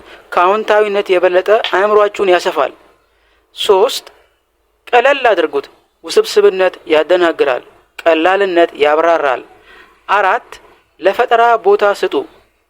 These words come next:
ብልህነት በጸጥታ ውስጥ ያድጋል፣ በጩኸት ውስጥ አይደለም። አነስታይን የተወለደው ልዩ ሆኖ አይደለም፣ አእምሮውን ከገደብ በላይ እንዲያስብ ስላሰለጠነው ነው። እና እርስዎም ይችላሉ።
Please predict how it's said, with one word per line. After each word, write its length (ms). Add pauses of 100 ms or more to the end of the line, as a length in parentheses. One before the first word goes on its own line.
(160)
ብልህነት 580 (480)
በጸጥታ 400 (120)
ውስጥ 260
ያድጋል፣ 400 (340)
በጩኸት 420 (280)
ውስጥ 260
አይደለም። 420 (640)
አነስታይን 600
የተወለደው 520
ልዩ 280
ሆኖ 180
አይደለም፣ 380 (640)
አእምሮውን 540 (120)
ከገደብ 420
በላይ 260 (120)
እንዲያስብ 600 (440)
ስላሰለጠነው 760
ነው። 120 (600)
እና 200 (220)
እርስዎም 480 (380)
ይችላሉ። 400